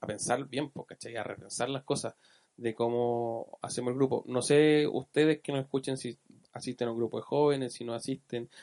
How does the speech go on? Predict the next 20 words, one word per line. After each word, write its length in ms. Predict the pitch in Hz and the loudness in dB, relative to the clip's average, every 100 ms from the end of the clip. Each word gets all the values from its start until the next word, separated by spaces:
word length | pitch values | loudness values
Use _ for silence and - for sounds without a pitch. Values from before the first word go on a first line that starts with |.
| _ | _
si 120 | - 123 | -10 2
son 220 | 123 117 | 2 6
líderes 280 | 143 160 151 | 6 6 4
de 60 | |
un 60 | 147 | 4
grupo 200 | 147 139 | 4 4
de 60 | |
jóvenes, 340 | - 135 135 135 _ _ _ | 2 2 2 -4 _ _ _
pucha, 220 | 131 135 | 0 4
nos 100 | 120 117 | 4 2
gustaría 380 | 113 127 139 | 0 2 4
también 260 | 139 135 139 - | 4 2 -2 4
poder 300 | 127 135 131 | 6 6 4
tener 320 | 123 131 131 | 0 0 2
como 260 | 131 127 | 2 2
sus 200 | 113 131 | 2 0
impresiones 640 | 123 113 110 - 151 170 160 | -4 -4 -4 4 6 6 4
y, 460 | 139 131 131 127 - _ _ _ _ - | 2 2 0 -2 -8 _ _ _ _ -6
y 80 | 123 | -2
saber, 560 | 104 120 120 160 190 | 2 4 6 4 4